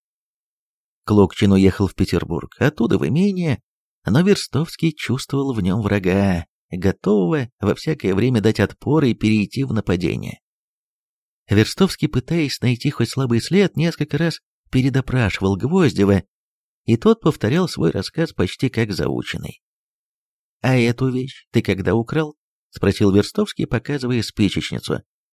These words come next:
Гвоздев совершенно искренне изумился. «Никогда не крал». «А знаешь, чья?» «Господина Клокчина. Раньше у них был фитиль высунут. Шнурком, очень знаю». «А знаешь,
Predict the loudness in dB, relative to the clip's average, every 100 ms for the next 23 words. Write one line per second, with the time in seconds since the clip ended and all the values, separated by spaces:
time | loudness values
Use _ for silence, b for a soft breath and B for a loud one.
0 | _ _ _ 2 4 4 4 2 2 0
1 | 2 0 2 2 0 0 0 0 -2 -4
2 | 0 0 0 -4 -8 -10 -12 _ _ _
3 | _ -2 2 4 4 4 2 2 2 0
4 | -4 -2 -2 -6 _ _ _ _ _ _
5 | -2 0 0 0 -2 -2 -2 -2 -8 _
6 | _ _ _ -2 -2 0 0 0 0 0
7 | 0 -2 -2 -4 -4 -6 _ _ _ _
8 | _ 0 2 4 2 2 2 2 2 2
9 | 0 _ -2 0 2 4 4 2 -2 -8
10 | -10 _ _ _ _ -10 0 0 2 4
11 | 4 2 -4 2 2 2 -4 -2 0 0
12 | -4 -14 _ _ _ _ _ _ _ _
13 | _ _ -2 0 0 0 2 0 -4